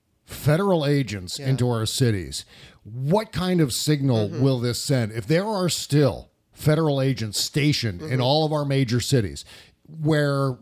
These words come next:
Speaker 1: most of the people vote for Democrats,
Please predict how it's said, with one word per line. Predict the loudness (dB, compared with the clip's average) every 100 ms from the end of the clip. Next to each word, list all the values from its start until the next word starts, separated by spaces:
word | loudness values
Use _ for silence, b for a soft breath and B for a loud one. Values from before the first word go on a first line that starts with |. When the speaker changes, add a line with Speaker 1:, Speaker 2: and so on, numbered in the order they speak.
| -14 -6
Speaker 1:
most | 0 2 2 0
of | -2
the |
people | 0 0 2 2
vote | 4 2 2
for | -2
Democrats, | 0 0 -2 -4 -8 -10 -12